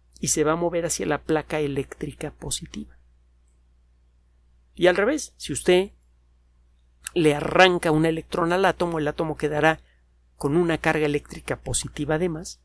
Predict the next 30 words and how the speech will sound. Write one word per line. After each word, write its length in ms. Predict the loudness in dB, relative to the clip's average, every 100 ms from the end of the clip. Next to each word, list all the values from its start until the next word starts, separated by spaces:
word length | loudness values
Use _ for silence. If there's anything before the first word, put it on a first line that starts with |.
| _
tendrá 260 | -12 -8 -6
una 140 | -8 -6
carga 340 | -4 -4 -4 -8 _ _ _ _ _ _ _ 0
positiva 560 | 2 2 -2 -4 -2 -2
neta 480 | -4 -6 -4 -6 -8 _ _ _ _ _ -6
y 80 | -2
será 240 | 0 0
atraído 560 | -2 -2 -4 -6 -8 -12 -10
por 160 | -6
la 80 | -6
placa 300 | -8 -10 -10
negativa. 500 | -12 -12 -10 -8 -8 -12 -18 -20 -10 0
En 180 | 4
ambos 360 | 4 4 2 2
casos, 540 | 0 -2 -2 -6 -10 _ _
estos 440 | -8 -4 0 0
átomos 460 | 0 -2 -2 -2 -2
eléctricamente 840 | -2 -4 -6 -8 -4 -2 -2 -6
desbalanceados 920 | -6 -6 -6 -6 -2 -2 0 -2 -6 -10 -16 _ -2
comienzan 640 | 2 2 2 0 0 0
a 80 | -2
viajar 760 | 0 -2 -2 0 0 -2 -6 -14 _ _ _ _ _ _ _
hacia 280 | -4 -2 0
la, 160 | -2 -2
la 220 | -2 -2
placa 360 | 0 -2 -2 -2
eléctrica 600 | 0 0 -2 -8 -6 -6
del 160 | -4 -2
signo 440 | -2 -2 -6 -8
opuesto. 560 | -8 -8 -6 -8 -12